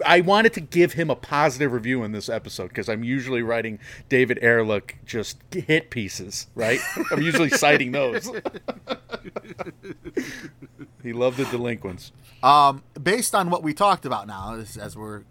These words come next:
Speaker 2: winding down this episode, what do you, I mean, if you had to put money on something winning the Palm or finishing top two?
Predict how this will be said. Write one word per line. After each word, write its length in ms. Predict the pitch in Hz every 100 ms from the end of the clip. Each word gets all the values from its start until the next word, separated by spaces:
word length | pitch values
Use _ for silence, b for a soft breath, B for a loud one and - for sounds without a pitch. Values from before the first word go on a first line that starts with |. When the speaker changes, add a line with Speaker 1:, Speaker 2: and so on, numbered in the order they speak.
| 123
Speaker 2:
winding 380 | 113 123 120 113
down 180 | 117 101
this 160 | 92
episode, 440 | - 127 - 98 95
what 240 | 120 147
do 80 | 131
you, 240 | 131 143
I 120 | 120 117
mean, 140 | 120
if 100 | 110
you 80 | 123
had 320 | 143 143 139
to 80 | 120
put 360 | - - 175 143
money 400 | 143 135 101 92
on 160 | 107
something 420 | 101 123 104 110 107
winning 240 | 120 117
the 80 | 107
Palm 380 | - 117 110 101
or 40 |
finishing 340 | - 113 110 101
top 280 | 113 95
two? 340 | - 135 87